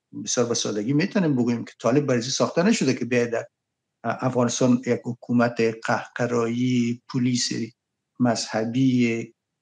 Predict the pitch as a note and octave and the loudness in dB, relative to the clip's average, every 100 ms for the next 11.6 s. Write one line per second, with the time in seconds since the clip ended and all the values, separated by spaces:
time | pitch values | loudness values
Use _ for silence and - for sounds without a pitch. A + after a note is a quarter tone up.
0 | _ C#3 C#3+ C#3+ C3+ - C3+ B2 B2 D3+ | _ 2 4 6 4 2 2 4 6 6
1 | D3 C#3+ C3 - _ _ _ - A#2 B2 | 6 4 0 -8 _ _ _ -6 0 4
2 | A#2+ A2+ A2+ - - _ _ _ - - | 4 4 2 0 -6 _ _ _ -8 2
3 | D#3+ C#3+ - A2+ - D3+ D#3+ D#3 C3+ C3 | 4 4 0 -2 2 4 6 4 2 -2
4 | - _ _ A#2+ A#2 A#2 A2+ - A#2+ - | -8 _ _ 0 2 2 0 0 -4 -4
5 | _ _ _ _ - A#2+ B2+ C3 B2 A#2 | _ _ _ _ -4 2 2 2 0 0
6 | A#2+ A#2+ A2+ - A2+ A2+ - A#2 A#2 A2 | 0 0 0 -2 -2 -2 -4 -6 -4 -2
7 | C3+ E3+ D#3 - _ _ - A3 E3 D#3+ | 0 2 0 -4 _ _ 4 4 6 6
8 | A#2 A2 - A2 F2 - _ - - - | 4 0 -4 -6 -8 -14 _ -20 -18 -18
9 | _ _ _ - G3+ A3+ A3+ A3 G3 D3 | _ _ _ -4 0 2 2 4 6 6
10 | B2 B2+ C3 C3 - _ _ _ - B2+ | 4 2 2 -2 -4 _ _ _ -4 2
11 | C3+ D#3 D#3 B2+ D3+ | 6 6 6 6 4